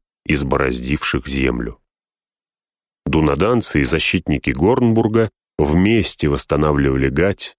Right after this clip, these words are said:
разравнивали поле, возводили заново стены и насыпали валы. Повсюду царило странное спокойствие.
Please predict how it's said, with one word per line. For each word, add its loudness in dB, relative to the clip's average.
разравнивали 2
поле, 0
возводили 2
заново 4
стены 4
и 6
насыпали 2
валы. 0
Повсюду 0
царило 2
странное 0
спокойствие. -4